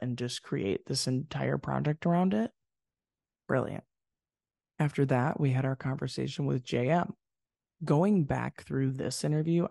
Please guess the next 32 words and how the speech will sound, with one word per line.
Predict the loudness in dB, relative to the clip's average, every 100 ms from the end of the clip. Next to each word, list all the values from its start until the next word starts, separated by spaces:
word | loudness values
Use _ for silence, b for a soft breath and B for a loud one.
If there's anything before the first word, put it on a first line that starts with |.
| -2
I | -2 -2 -2
did | -2 -2
not | -2 -4 -4
remember | -2 0 0 0 2
this | 2 0 -2
moment | 0 0 -2
at | -4 -4
all, | -2 0 2 0
but | 0 -2 -4
listening | -6 -8 -4 0 2
back | 2 0 -4 -6
through | -12 -2 0 2 0
it, | -2 -6
it | -6 -6
kind | -14 -4 -2 0
of | -2 -4 -10
brought | -14 -2 0 0 -2 -6 _ _ _ _
me | 2 4 4 2 0 -2
a | 0
whole | 0 0 0
new | 2 2 2
perspective | 0 -4 -6 -8 -12 -8 -6 -4 -8 -12 -6
on | -2 0 0 0 -2 -4 -6 0
my | 4 6
own | 4
approach | 2 0 -2 -2 -8 -10 -14 _ -4
as | -2 -2 -2 -6 -8 -14 -8
a |
songwriter. | -4 -2 -2 -2 -2 -2 -4 _ _ 8 8 8 2 -2
Are | 2
there | 2
any | 2 2 -2 -6